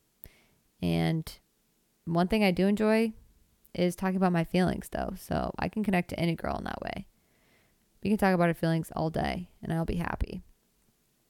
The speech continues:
Um, I also like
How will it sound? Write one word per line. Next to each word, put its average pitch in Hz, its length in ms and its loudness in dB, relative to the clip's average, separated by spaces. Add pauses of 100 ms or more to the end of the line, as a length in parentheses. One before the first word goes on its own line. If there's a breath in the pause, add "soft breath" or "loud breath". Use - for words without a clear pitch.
(920 loud breath)
Um, 170 520 4 (100)
I 180 120 6
also 170 460 4
like 165 580 -2